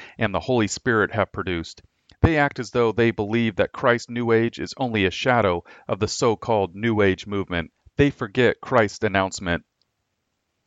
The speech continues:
"All authority has been given to me in heaven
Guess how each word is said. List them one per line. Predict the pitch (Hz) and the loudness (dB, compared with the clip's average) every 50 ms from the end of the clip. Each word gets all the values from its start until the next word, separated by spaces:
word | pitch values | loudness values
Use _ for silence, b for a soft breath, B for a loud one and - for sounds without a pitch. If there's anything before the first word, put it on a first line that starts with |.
| - - _ _ - | -20 -20 _ _ 4
"All | 143 160 170 175 151 139 | 6 6 6 6 4 2
authority | 127 - - 160 160 165 165 156 156 139 113 | 0 -2 -2 -2 0 0 2 2 4 4 4
has | 127 135 113 | 2 2 0
been | 117 143 127 | -2 -4 -2
given | - - 147 139 147 135 | 0 0 0 0 0 -2
to | - - 135 | -4 -4 -4
me | 123 143 147 139 127 120 | -2 0 0 2 2 2
in | 113 110 | 2 0
heaven | - - 139 139 113 120 110 95 | 2 2 2 2 2 0 -2 -4